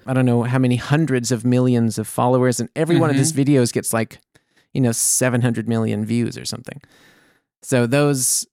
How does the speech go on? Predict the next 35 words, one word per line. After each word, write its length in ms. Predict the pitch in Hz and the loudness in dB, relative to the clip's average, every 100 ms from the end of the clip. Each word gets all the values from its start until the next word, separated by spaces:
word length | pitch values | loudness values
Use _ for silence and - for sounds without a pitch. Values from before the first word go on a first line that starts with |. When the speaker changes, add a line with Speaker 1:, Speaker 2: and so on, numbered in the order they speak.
| - | -4
Speaker 1:
and 100 | 139 | 2
I 20 | |
mean, 140 | 147 | 2
that's 220 | 156 180 202 | 2 2 2
not 100 | 190 | 2
even 180 | 160 131 | 4 2
an 40 | |
exaggeration. 600 | 123 131 110 113 110 95 | 2 2 0 -2 -2 -6
It's, 120 | 90 113 | -6 -8
like, 140 | - | -10
<laughs> 180 | 131 - | -8 -4
hundreds 300 | 127 127 - | -2 -2 -2
of 140 | 117 | -6
millions 440 | 139 127 127 117 120 | -6 -6 -6 -8 -10
of 60 | |
views. 280 | - 120 - - - - - - _ | -8 -10 -12 -20 -20 -20 -20 -20 _
But 160 | 262 - | -2 0
that's 380 | 135 - - - _ _ | 0 0 -8 -10 _ _
the 100 | 123 | -4
kind 180 | 139 123 | 0 0
of 60 | 131 | 0
people 200 | 117 113 | 0 0
who 80 | |
can 180 | 107 120 | -2 -2
make, 180 | 110 - - | -2 -6 -8
make 140 | 117 | -6
money 120 | 117 107 | -4 -4
with 100 | 101 | -6
the 40 | |
Creators 360 | - 107 107 101 | -8 -6 -6 -8
Fund. 260 | - 95 110 _ - - _ | -8 -10 -12 _ -20 -20 _
But 240 | 135 123 | -2 0
because 420 | 139 135 - 151 151 | -2 -4 0 0 2
of 180 | 131 117 | 0 0
that, 520 | 110 104 104 - | -2 -2 -6 -12